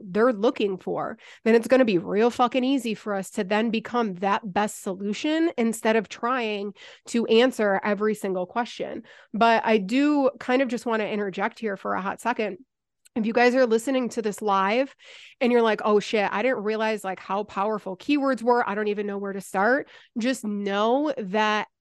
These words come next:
as of right now, I am launching a live workshop about S E O keyword research. I'm literally going to take your hand and walk you through my exact process of how to do keyword research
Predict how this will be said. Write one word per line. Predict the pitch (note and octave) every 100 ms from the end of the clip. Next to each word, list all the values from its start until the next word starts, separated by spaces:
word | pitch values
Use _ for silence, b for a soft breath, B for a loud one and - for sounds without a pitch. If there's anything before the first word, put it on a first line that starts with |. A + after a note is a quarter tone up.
| _ _
as | G#3 A3+ B3+
of | C4+ G#3
right | F#3+ A#3 C4+
now, | B3 G#3+ G3+ G#3 C4+ D#4+
I | A3+ A3+ A3+ A3 -
am | G#3+ G#3+ G#3 G#3+ G#3+ _ _ _ _ _ -
launching | G3 A3+ B3+ B3+ C4+ C4 B3+
a | G#3+ G#3+
live | G#3 F#3+ G3 G#3 A#3 A3+
workshop | G3+ G3 G#3+ A3 G3+ F#3+ A#3+ C#4+
about | G3+ G#3 G3+
S | G#3 G#3+ -
E | A#3
O | A3
keyword | - A3+ G#3 G3
research. | C4 B3+ C4+ B3
I'm | G3 F#3+
literally | G3+ A3+ C#4+ D4
going | A3+ A#3+ A#3
to | G#3+
take | - A3+ A3+
your | C4+ C#4+
hand | C#4 C#4 A#3+ F#3+ G#3+ A3 B B B
and | A3 G#3+
walk | G#3 G#3 A3+
you | A#3+
through | C4 A#3 G3
my | F#3+ G3 A3+ B3+ -
exact | A#3+ F#3 F#3+ F#3+ - -
process | F#3+ E3+ G3 C4 C4
of | -
how | - - A3
to | D4
do | B3 A3 A#3 A3+
keyword | - B3 D4 A3
research | G3 A#3+ A3+ G#3 G3 C4+ -